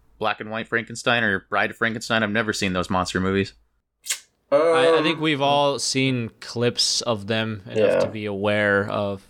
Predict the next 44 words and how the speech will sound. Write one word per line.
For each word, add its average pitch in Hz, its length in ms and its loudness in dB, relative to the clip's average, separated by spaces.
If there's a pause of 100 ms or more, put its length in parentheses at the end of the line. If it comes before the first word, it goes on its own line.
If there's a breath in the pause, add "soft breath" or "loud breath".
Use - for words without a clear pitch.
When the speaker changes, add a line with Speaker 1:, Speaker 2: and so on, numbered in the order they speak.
Speaker 2:
the 98 280 -6
O 101 160 -2
G 98 360 -10 (120)
Frankenstein, 95 720 -12
but 92 260 -8 (680 soft breath)
I 123 80 -2
don't 139 140 0
know 131 100 0
that 123 100 0
I'd 113 140 -2
go 120 140 2
out 117 100 2
of 110 80 -4
my 110 140 2
way 107 220 2
to, 101 100 0
like, 95 280 0 (140)
watch 101 320 -2
it, 95 120 0
you 95 80 -2
know? 95 240 0 (540)
Speaker 1:
Yeah. 87 280 0 (560)
Speaker 2:
Um, 98 480 0
that 139 180 -2
being 151 220 -2
said, 110 260 0
though, 107 300 0
it's, - 280 -2 (280)
it's 113 200 0
interesting 143 400 -2
to 113 60 -4
see 123 240 0
that 110 280 0
a, 104 420 -2
this 143 320 0
movie, 135 380 0
which 107 260 0
is 104 160 0
clearly 120 520 0
a 107 120 -2
spoof - 560 0
of 104 280 -2
those 127 340 0
movies, 98 540 0